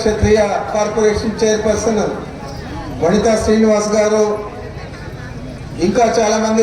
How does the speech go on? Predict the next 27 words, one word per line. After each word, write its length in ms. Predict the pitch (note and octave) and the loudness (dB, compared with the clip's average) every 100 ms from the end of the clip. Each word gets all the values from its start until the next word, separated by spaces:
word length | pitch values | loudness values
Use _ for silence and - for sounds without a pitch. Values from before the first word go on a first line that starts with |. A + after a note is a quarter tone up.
| A3 | 2
వేదిక 260 | G#3+ G#3+ G#3+ | 2 2 2
మీద 120 | G#3+ G#3 | 2 2
అంతా 140 | G#3 G3+ | 0 0
కూడా 140 | G#3+ G#3+ G3+ | 2 2 2
ఆసీనులై 420 | G3+ G#3 G3+ G3+ G3 | 0 -2 0 0 0
ఉన్నారు. 340 | G3 G3 G3+ F#3+ - - - - - - | 0 0 -2 -2 -6 -10 -12 -12 -10 -2
వారు 200 | - - - _ _ _ | 2 2 -2 _ _ _
కాకుండా 420 | A#3+ A#3+ B3 B3+ B3 A#3 A#3+ - - - - | -2 0 2 4 4 2 -2 -6 -8 -10 0
వారి 220 | E3 A3+ B3 | 4 4 4
కులం 260 | B3+ B3+ B3+ B3+ | 6 6 4 4
నుంచి 280 | A#3+ C4+ B3 G#3+ - - - - | 2 4 4 4 2 -4 -8 -2
పెద్ద 160 | G3 A3+ A#3+ | 2 2 2
పెద్ద 140 | A#3+ A#3 A3 | 2 2 2
పదవుల్లో 460 | G#3+ B3 B3 B3 A#3+ A#3 | 2 2 2 4 2 2
ప్రాతినిధ్యం 580 | A3 B3+ B3+ G#3 A#3+ A#3 | 2 2 2 2 2 2
వహి-, 400 | G#3+ A3+ G#3+ G#3 - A3 | 2 -2 0 0 0 2
వహించే 360 | A3+ A3+ A3 A#3 G#3+ | 4 4 4 4 4
అవకాశం 540 | G#3+ - C4 B3+ C4 A#3+ F#3+ - - - - - - - - - - F#3+ | 2 2 2 2 2 2 0 -4 -6 -8 -10 -12 -10 -10 -10 -10 -6 0
మనకు 280 | G#3 A3+ A3 A3+ | 2 2 2 2
కల్పించాడు 560 | G#3+ A#3+ G#3+ B3+ A#3+ A3+ | 4 2 2 4 4 4
ఈ 40 | G#3+ | 4
రాష్ట్రంలో 480 | A3+ - A#3 A#3 A3+ | 2 2 0 4 4
అంటే 200 | G#3+ A3+ A3+ G#3 A3 - - - | 4 4 2 2 -2 -6 -6 -2
గతంలో 400 | F#3 B3+ B3+ B3 G#3+ | 0 2 4 4 6
ఏ 60 | G#3 B3 | 4 4
ముఖ్యమంత్రి 460 | B3 B3+ B3 B3 B3 | 0 0 2 2 4
అయినా 180 | A#3+ | 4